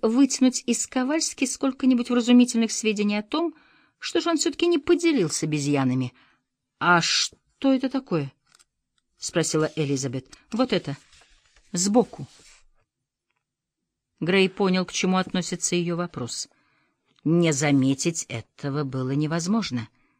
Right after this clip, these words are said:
Прикреплённая к височной кости прямо над ушным отверстием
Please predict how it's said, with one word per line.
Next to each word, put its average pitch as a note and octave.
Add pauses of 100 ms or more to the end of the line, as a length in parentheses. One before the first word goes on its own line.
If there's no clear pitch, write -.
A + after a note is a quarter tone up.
(540)
Прикреплённая C#4
к B3+
височной B3
кости B3
прямо A#3 (280)
над F#3
ушным A3+
отверстием F3